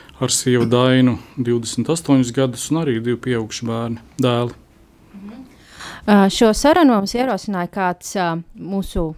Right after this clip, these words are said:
Speaker 2: vīrietis, klausītājs, ā, kuram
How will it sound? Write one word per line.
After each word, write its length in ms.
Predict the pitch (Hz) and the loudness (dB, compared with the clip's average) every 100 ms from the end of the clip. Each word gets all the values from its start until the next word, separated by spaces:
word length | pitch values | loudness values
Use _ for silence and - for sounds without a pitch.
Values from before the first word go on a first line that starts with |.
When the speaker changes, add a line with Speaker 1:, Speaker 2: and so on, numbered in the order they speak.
| - - _ _ 170 | -16 -20 _ _ -8
Speaker 2:
vīrietis, 600 | 160 151 185 269 - - 220 - | -6 -4 -6 -8 -10 -4 -4 -4
klausītājs, 800 | 156 151 262 269 302 285 277 - | -6 -6 -4 -2 2 2 2 -4
ā, 600 | - - - - - 196 190 190 | -20 -20 -20 -10 -2 2 2 0
kuram 340 | 233 220 208 | 0 2 0